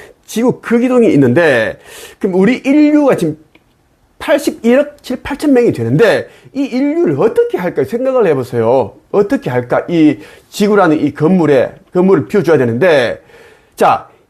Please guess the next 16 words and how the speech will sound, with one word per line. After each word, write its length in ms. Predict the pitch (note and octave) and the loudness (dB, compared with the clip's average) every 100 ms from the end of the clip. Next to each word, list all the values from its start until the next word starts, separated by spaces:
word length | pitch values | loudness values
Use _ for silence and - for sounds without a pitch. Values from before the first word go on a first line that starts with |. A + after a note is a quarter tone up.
| - | -8
이 100 | C4 | -6
지구 680 | - C4+ C#4 D4 D4+ C#4+ - | -4 -2 -2 0 -2 -2 -2
안에서 320 | B3+ C4 A#3+ | 0 2 2
살고 320 | A#3 G#3 G#3 | 0 0 2
있는, 460 | E3 D#3+ D3 D3+ C3+ | 2 4 4 4 2
생활하고 500 | - A3 E3+ B2 C3+ | 0 0 0 -2 0
있는 220 | C#3 C3 | 2 2
이런 300 | E3+ F3+ D#3+ | 0 -2 -2
인류들 420 | - G#3+ G#3+ E3+ D3+ - - - _ - | -4 -2 0 0 -2 -10 -20 -20 _ -8
팔십이억 680 | B3 A#3+ B3+ - C#3+ F3+ G#3+ | -4 -2 -4 -8 -2 2 2
명 100 | G3+ | 0
가까운 320 | - E3 C#3 | -2 -2 -2
이, 180 | C#3+ - | -4 -6
그 460 | - C3+ B2 G2+ - _ _ - | -4 -2 0 -2 -8 _ _ -4
인류 160 | F3 | -2
중에, 480 | E3 C#3 G#3 C3+ G2+ | 0 2 2 2 -4